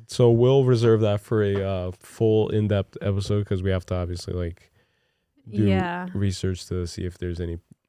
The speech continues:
Speaker 1: credence to that
Speaker 2: I
Speaker 1: claim.
Speaker 2: mean, if you look at Steve Harvey, he's looking, he's, he looks young. He doesn't age.
Speaker 1: Does
Speaker 2: He,
Speaker 1: he?
Speaker 2: he never, no, he's been looking the same for the past, like, twenty years.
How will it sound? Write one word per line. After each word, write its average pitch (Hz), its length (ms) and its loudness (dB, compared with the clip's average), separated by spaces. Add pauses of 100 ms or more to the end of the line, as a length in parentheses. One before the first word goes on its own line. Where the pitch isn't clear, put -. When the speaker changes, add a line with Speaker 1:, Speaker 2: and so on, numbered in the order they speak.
(180)
Speaker 1:
credence 87 440 -6
to - 100 -8
that 85 220 -4
Speaker 2:
I 226 140 -6
Speaker 1:
claim. 214 120 -2
Speaker 2:
mean, 214 220 -2
if 202 200 -6
you 208 120 -2
look 202 280 -4
at 196 140 -2
Steve 202 360 -8
Harvey, 190 580 -6
he's 180 160 -8
looking, 185 640 -6
he's, 220 340 -4
he 214 180 -14
looks 220 320 -6
young. 196 480 -4
He 208 160 -8
doesn't 190 380 -6
age. 185 540 -6
Speaker 1:
Does 349 180 0
Speaker 2:
He, 339 280 6
Speaker 1:
he? 277 140 -12
Speaker 2:
he 311 220 0
never, 339 560 -4
no, 226 600 -2 (140)
he's 277 320 -4
been 349 280 -4
looking 277 420 -2
the 262 120 0
same 240 800 -4
for 233 180 -6
the 214 120 -4
past, 196 500 -4
like, 190 160 -8
twenty 196 420 -6
years. 175 480 -8